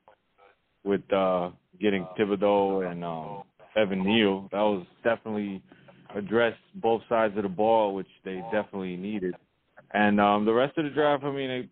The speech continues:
played out how it played out. Like, some, some names, I'm not gonna lie, I'm unfamiliar with, but, you know, according to people, they reached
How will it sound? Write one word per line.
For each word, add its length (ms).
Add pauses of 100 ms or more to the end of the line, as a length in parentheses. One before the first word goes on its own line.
(120)
played 260
out 320
how 200
it 160
played 180
out. 300
Like, 180 (100)
some, 300
some 200
names, 460
I'm 140
not 220
gonna 180
lie, 240
I'm 220
unfamiliar 640
with, 340
but, 200 (840)
you 80
know, 140
according 460
to 60
people, 380
they 140
reached 540